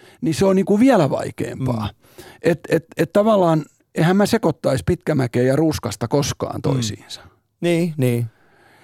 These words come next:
Speaker 1: Et, et kyllä joskus tulee sellaisia olotiloja, et, et mä muistan kerran, kun, kun, kun, kun tota, <laughs> jouduin selostamaan maahokkeita ja just siinä oli,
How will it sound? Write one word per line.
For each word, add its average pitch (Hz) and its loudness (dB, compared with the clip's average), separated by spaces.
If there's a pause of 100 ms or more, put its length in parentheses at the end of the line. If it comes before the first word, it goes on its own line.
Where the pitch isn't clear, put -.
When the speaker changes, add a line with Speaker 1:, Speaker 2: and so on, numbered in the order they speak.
(200)
Speaker 1:
Et, - -4 (760)
et 180 -6
kyllä 214 4
joskus 180 0
tulee 127 0
sellaisia 113 -2 (140)
olotiloja, - -4
et, - -12 (180)
et 117 -8
mä 117 2
muistan 131 0
kerran, 107 -2
kun, 110 -6
kun, 104 -4 (280)
kun, 104 -8 (120)
kun 113 -4
tota, - -6 (100)
<laughs> 110 -4
jouduin 113 -2
selostamaan 120 -2
maahokkeita 123 -4
ja 104 -2
just 117 -4
siinä 113 -2
oli, 113 -4